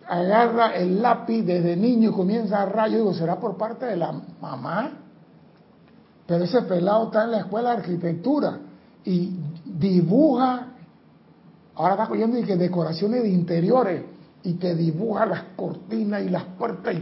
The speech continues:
Y, y yo, para dibujar, tengo que trazar líneas. Trazo la línea, la línea de los ojos, la línea de la nariz, la línea de la boca,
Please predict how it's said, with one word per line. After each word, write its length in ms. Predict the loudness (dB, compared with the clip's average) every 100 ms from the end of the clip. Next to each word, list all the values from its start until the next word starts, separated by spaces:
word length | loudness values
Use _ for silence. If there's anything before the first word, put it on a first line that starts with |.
| -8 -18 -20 -20 -20 -20 _ _
Y, 80 | -2
y 140 | -2 2
yo, 440 | 0 0 -2 -8 -20 -20 -20 -20 -20 -20 -20 -20 _ -20 -20 -20 -20 -20 -20 -20 -20 -20 -20 -20 -20 -20 -20 -20 -2
para 160 | 2 4
dibujar, 640 | 4 2 2 2 -2 -14 -20 -8
tengo 200 | -6 -4
que 100 | -6
trazar 380 | -6 -6 -4 0
líneas. 440 | 2 2 0 -4 -10 -18 -20 -20 -20 -20 -20 -20 -20 _ _
Trazo 340 | -6 -6 -4 -4
la 160 | -2
línea, 480 | -2 -2 -2 -4 -4
la 140 | -2 -2
línea 320 | -2 -2 -2
de 40 |
los 220 | -4 -4
ojos, 240 | -2 0 0
la 80 | 0
línea 280 | 0 0
de 60 | -2
la 80 | -4
nariz, 300 | -4 -2 0
la 140 | 0
línea 300 | 0 0 0
de 40 | -2
la 100 | 0
boca, 360 | 0 0 -6